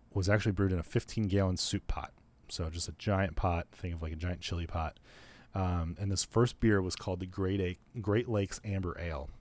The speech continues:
which is now called Amber Ale. A year later, beer production reaches a hundred thirty-five barrels. Um, and one barrel is thirty-one gallons. So if you wanna do the math there. Um, originally, it was all self-distributed.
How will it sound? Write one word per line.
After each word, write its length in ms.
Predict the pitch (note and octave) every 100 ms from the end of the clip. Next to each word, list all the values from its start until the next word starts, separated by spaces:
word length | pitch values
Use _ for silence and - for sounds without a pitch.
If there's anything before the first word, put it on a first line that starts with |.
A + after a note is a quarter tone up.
| -
which 180 | F#2+ -
is 140 | E2+
now 180 | F#2+ F2+
called 320 | - F#2 E2+ E2+ - _ -
Amber 260 | F2+ D#2 F#2+
Ale. 160 | A2 - - - - - - - - - - - - - - - -
A 40 | B2+
year 160 | C#3
later, 380 | C#3 B2+ A#2+ A#2+ - - - - - - - -
beer 140 | A#2+
production 400 | A2+ A2+ - G#2
reaches 280 | G2 F#2 F#2+
a 60 | F2+
hundred 260 | G2 F#2+
thirty-five 420 | F2+ F#2 - F#2 D#2+
barrels. 440 | E2 C#2 - - - - -
Um, 240 | E2+ E2
and 100 | E2+
one 140 | G#2 C3+
barrel 220 | A#2+ G#2+
is 80 | -
thirty-one 460 | - G2+ F#2+ F#2
gallons. 580 | E2+ E2+ E2+ F2+ G2 - - _ _ -
So 400 | - - E2+ E2 E2 -
if 120 | -
you 60 | E2+
wanna 60 |
do 100 | E2
the 80 | D#2+
math 280 | E2 D#2+ -
there. 260 | F#2 F#2+ - - - - -
Um, 280 | G2+ F#2+ F#2+
originally, 540 | G2+ B2 C3 B2 A#2+ A2 _ -
it 60 | A2
was 140 | G2
all 120 | G#2
self-distributed. 960 | G2+ G#2+ G#2+ - - - G2+ G#2+ B2+